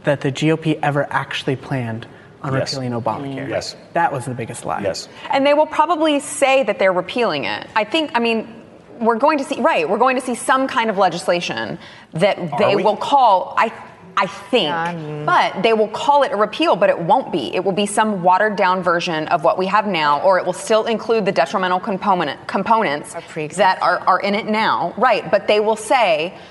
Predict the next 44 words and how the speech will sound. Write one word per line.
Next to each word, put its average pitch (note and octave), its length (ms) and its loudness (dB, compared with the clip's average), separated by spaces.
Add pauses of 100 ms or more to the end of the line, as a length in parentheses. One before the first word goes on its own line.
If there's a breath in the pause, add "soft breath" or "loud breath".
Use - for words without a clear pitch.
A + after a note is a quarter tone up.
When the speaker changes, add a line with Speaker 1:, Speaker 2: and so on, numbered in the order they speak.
(120)
Speaker 2:
You E3 140 0
Speaker 3:
"Well, D#4 180 -4
we E4 100 4
Speaker 2:
can't D#4+ 160 2
Speaker 3:
repealed G4 220 0
Speaker 2:
do - 60 2
Speaker 3:
it." B2 40 2
Speaker 2:
this. - 220 -2
You're C#3 80 -2
going D3 380 0
to D#3 100 -2
collapse G#2+ 800 0
the A2+ 140 -2
system. D#2 760 -4
Speaker 3:
Right. - 340 -4
Speaker 2:
This C#3+ 160 -2
is, D3 120 0
I D3 100 2
mean, C#3+ 100 0
this E3+ 160 2
is G3 80 0
what F#3+ 140 2
I D3+ 40 0
said C#3+ 320 2
at - 220 0
Fox, C3+ 680 -2 (240 loud breath)
Speaker 3:
Mm-hmm. F#3 80 -6 (100)
Speaker 2:
and D3 80 0
I E3 100 2
played G#3 960 0
the, E3 100 0 (280)
the D#3 100 4
videotape C#3 1000 2
of C#3 120 0
one D#3+ 140 2
of D#3+ 80 -2
the D#3 100 2
architects. C#3+ 580 0
I C3 40 -6
can't F3+ 160 -2
remember D3 260 2
his G2+ 120 -4
name D3+ 220 -2
now, D#2 240 -2